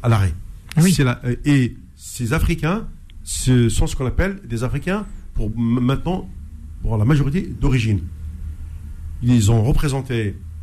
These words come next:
Speaker 1: euh, on va dire, les petites catég-, les petites catégories, par exemple, en France,
Speaker 2: Oui.
Speaker 1: en Angleterre, en Belgique. Ils ont grandi. Aujourd'hui, ils représentent la quasi-totalité des sélections, euh, ici, euh, dans, dans le monde occidental.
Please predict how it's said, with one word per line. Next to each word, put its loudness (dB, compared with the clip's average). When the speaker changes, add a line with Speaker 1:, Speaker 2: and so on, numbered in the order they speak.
Speaker 1:
euh, 0
on -6
va 4
dire, 2
les 4
petites -6
catég-, 4
les 6
petites -4
catégories, 4
par 4
exemple, -2
en -2
France, 0
Speaker 2:
Oui. 6
Speaker 1:
en -2
Angleterre, 2
en 4
Belgique. 4
Ils 4
ont 6
grandi. 4
Aujourd'hui, 4
ils -2
représentent 0
la 4
quasi-totalité 2
des 4
sélections, 2
euh, 2
ici, 4
euh, 4
dans, 2
dans 2
le 2
monde 4
occidental. 4